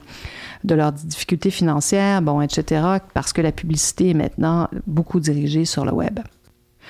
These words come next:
Je vous en parle souvent, mais on a ana-, analysé bien sûr nos résultats, euh, mon associé et moi, calculé de nombreux retours sur investissement, là, des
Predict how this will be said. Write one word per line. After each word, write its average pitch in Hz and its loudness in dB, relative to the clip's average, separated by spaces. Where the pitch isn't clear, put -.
Je - -2
vous 190 6
en 214 6
parle 262 2
souvent, 226 2
mais 185 4
on 170 2
a 165 2
ana-, 165 2
analysé 175 4
bien 180 4
sûr 202 2
nos 185 4
résultats, 160 2
euh, 151 0
mon 151 2
associé 170 2
et 175 4
moi, 180 4
calculé 190 2
de 160 2
nombreux 180 4
retours 196 2
sur 175 0
investissement, 160 0
là, 190 4
des 156 0